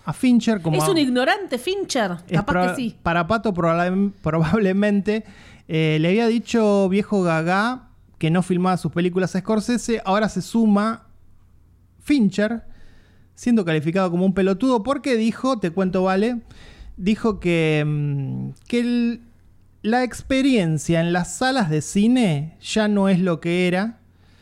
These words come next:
Speaker 1: que
Speaker 2: Sí,
Speaker 1: él,
Speaker 2: lo leí.
Speaker 1: eh, que él, este, estaba, recordaba muy buenas experiencias en salas de cine de Los Ángeles, nombró ahí un par,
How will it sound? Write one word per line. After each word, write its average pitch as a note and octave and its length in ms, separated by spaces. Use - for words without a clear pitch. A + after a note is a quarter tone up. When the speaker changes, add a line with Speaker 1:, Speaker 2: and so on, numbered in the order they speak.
Speaker 1:
que E3+ 160
Speaker 2:
Sí, F#3 40
Speaker 1:
él, G3 240
Speaker 2:
lo G#3 80
leí. F#3+ 140
Speaker 1:
eh, C#3+ 500
que E3 140
él, E3+ 80
este, D3 380
estaba, C3+ 960
recordaba E3+ 920
muy F#3+ 260
buenas G3 320
experiencias E3 680
en C3+ 140
salas E3 280
de D3 100
cine E3+ 320
de C#3 100
Los D#3+ 220
Ángeles, D3 400
nombró C#3 340
ahí D3 160
un C#3+ 140
par, F3+ 300